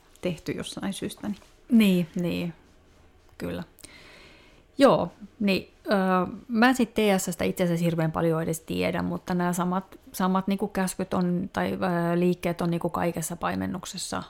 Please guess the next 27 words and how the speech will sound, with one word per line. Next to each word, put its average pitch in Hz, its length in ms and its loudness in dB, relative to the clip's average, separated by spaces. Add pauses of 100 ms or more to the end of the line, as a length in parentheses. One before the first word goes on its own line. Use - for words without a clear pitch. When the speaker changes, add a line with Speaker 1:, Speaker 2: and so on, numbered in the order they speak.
(200)
Speaker 2:
olennaisia – 190 760 0 (1000)
ja - 140 -2 (160)
hyödyllisiä. 190 760 0 (680)
Ja, 180 260 -4 (160)
ja 170 140 -4
tota, - 340 -10 (920)
mites 220 280 0
niitten 190 300 0
koulutus 185 560 -2
sitten? - 360 -16 (1200)
Teekö 202 200 2
mä 190 80 0
tämmöisen 185 360 2
niinku 185 200 2
meidän 185 340 4
ongelmalistan 180 800 2
tässä, 180 300 -2 (100)
että 175 240 6 (440)
Speaker 1:
<laughs> 196 60 2
Mitä 175 220 2
kaikkea? 165 280 0
Speaker 2:
mihin, 226 300 6
mihin 247 180 6
mä 190 80 6
haluan 175 280 6
vinkkejä? 185 600 4
Speaker 1:
Niin. 175 260 0